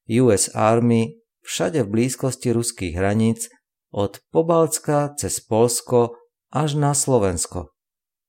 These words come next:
Intervencie sú bežnou praxou americkej armády, základne majú po celom svete a dobré rady z Washingtonu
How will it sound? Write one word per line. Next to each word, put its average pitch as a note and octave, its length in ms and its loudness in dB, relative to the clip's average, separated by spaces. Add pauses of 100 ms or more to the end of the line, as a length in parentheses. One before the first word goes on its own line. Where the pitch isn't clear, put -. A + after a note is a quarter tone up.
(220)
Intervencie G#2+ 880 0
sú G#2 240 -4
bežnou G#2+ 400 2
praxou A2+ 400 -2
americkej G#2+ 560 0
armády, G#2 720 0 (480)
základne G#2+ 480 0
majú A2+ 320 0
po - 80 -4
celom C#3+ 320 0
svete B2 480 0
a G2 240 -2
dobré A#2+ 480 2
rady A#2 320 2
z F#2+ 80 -10
Washingtonu A2 880 -2